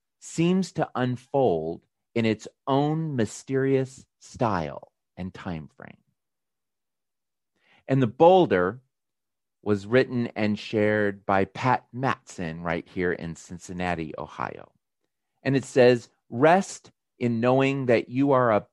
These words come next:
divine part of what is. Invite yourself to be a conscious participant in the beautiful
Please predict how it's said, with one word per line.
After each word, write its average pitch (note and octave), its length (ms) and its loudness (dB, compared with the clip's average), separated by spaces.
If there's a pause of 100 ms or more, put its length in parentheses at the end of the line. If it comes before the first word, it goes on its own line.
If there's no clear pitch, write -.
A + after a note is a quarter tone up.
divine C#3+ 720 2
part - 640 -6 (200)
of F2 160 -14
what G2+ 440 0
is. F2 560 -4 (1160)
Invite C#3+ 540 2
yourself G#2 520 -2
to A#2+ 120 -6
be A2+ 160 2
a A2 80 6
conscious F#3 720 -4
participant - 840 -8 (480)
in A#2 140 0
the G#2 120 2
beautiful D#3 800 2